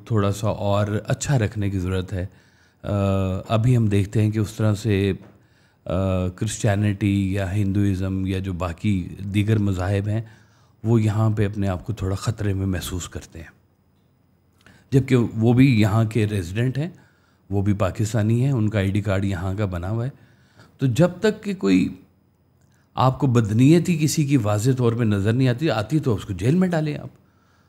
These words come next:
चाहे वो पाकिस्तानी है चाहे जो भी है।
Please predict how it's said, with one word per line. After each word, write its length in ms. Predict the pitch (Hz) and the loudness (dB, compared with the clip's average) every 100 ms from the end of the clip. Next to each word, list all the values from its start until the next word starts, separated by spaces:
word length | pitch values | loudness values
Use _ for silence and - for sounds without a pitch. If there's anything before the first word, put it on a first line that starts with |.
| _ _ _ _ - | _ _ _ _ 2
चाहे 220 | 135 139 | 6 6
वो 140 | 113 | 6
पाकिस्तानी 600 | 104 101 113 127 127 131 | 4 2 2 2 4 4
है 80 | 131 | 4
चाहे 160 | 120 110 | 2 2
जो 200 | 107 107 | 4 4
भी 180 | 123 | 4
है। 120 | 123 | 2